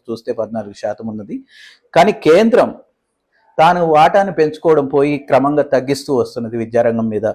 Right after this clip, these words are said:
ముఖ్యంగా రెండు వేల ఇరవై రెండు ఇరవై మూడులో రెండు పాయింట్ మూడు ఐదు శాతం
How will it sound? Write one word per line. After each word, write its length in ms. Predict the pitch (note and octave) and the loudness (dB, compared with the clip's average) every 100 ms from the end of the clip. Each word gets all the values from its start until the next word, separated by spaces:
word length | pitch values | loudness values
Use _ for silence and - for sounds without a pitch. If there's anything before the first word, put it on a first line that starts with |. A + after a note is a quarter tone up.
| - - _ - | -8 -20 _ -10
ముఖ్యంగా 600 | C3+ - A3 F3+ C#3 - - _ C#3 | -6 2 4 4 2 0 -14 _ -2
రెండు 200 | D3 F#3 | 2 4
వేల 160 | F#3+ | 4
ఇరవై 280 | F3+ D#3+ F#3+ | 6 4 4
రెండు 240 | G3+ G3 F#3+ | 4 4 2
ఇరవై 280 | E3+ E3 | 4 2
మూడులో 420 | D#3+ D3 B2+ C#3+ - _ _ _ _ _ D3 | 0 -2 -2 -4 -8 _ _ _ _ _ 0
రెండు 260 | D#3+ G3+ | 2 2
పాయింట్ 340 | A#3 G#3 F#3 E3+ | 2 2 0 -2
మూడు 280 | D#3+ D#3+ D#3+ | -2 0 2
ఐదు 260 | D3+ C#3+ | 2 0
శాతం 420 | C3 C#3 C#3 - | -2 0 0 -2